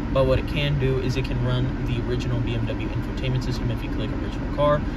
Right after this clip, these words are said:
But of course, it also has wireless Apple CarPlay and Android Auto, which is really cool. And that is going to wrap it up for this video. If you guys like this B M W, make sure to check it out in the description below.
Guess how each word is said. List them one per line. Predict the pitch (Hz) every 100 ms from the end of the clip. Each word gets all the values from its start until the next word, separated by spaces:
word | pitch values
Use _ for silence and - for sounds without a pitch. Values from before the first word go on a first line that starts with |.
| - -
But | 185
of | -
course, | 220 208
it | 190
also | 175 175
has | 160 139
wireless | 135 135 127 120
Apple | 120 -
CarPlay | - 117 - 117
and | - -
Android | 117 - -
Auto, | 120 131 127
which | 127
is | 127
really | 127 127 123
cool. | 139 131 - - 156
And | -
that | 202
is | 190
going | 190 180
to | 170
wrap | 180 180
it | 180
up | 165
for | 165
this | 170
video. | - 165 170 160
If | 170 147
you |
guys | 143 139 127
like | 131 -
this | 135
B | 143
M | 139
W, | 139 131 135 127
make | 131 143
sure | 139
to | 123
check | 120 113
it | 110
out | 127 143
in | 120
the | 107
description | - 120 110 120 123
below. | 117 113